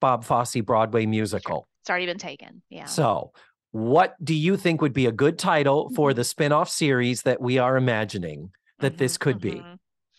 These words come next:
Speaker 2: Mm.
Speaker 1: And I think we need to do this every week, is what is the spin-off, what is the title of the spin-off
Speaker 2: What's the title of
Speaker 1: series?
Speaker 2: the spin-off?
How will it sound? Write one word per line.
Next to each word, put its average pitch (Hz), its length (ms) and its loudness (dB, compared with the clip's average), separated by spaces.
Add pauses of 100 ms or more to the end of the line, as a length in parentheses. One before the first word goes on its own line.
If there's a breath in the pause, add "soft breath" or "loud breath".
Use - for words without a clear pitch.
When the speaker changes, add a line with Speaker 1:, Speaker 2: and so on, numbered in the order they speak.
(540 soft breath)
Speaker 2:
Mm. 180 460 -14
Speaker 1:
And 139 100 2
I 135 60 2
think 156 140 2
we 175 100 4
need 165 140 4
to 147 60 2
do 147 120 4
this 135 200 2
every 135 220 2
week, 110 380 -2 (180)
is 117 220 -2 (180 loud breath)
what 127 180 0
is 139 120 2
the 147 100 -4
spin-off, 127 400 0
what 135 140 2
is 143 80 0
the 156 100 0
title 135 320 0
of 120 80 0
the 123 80 -2
spin-off 113 300 0 (120)
Speaker 2:
What's - 60 -2
the - 60 -6
title 175 260 -4
of 160 60 -8
Speaker 1:
series? 160 160 -14
Speaker 2:
the - 20 -20
spin-off? 147 440 -14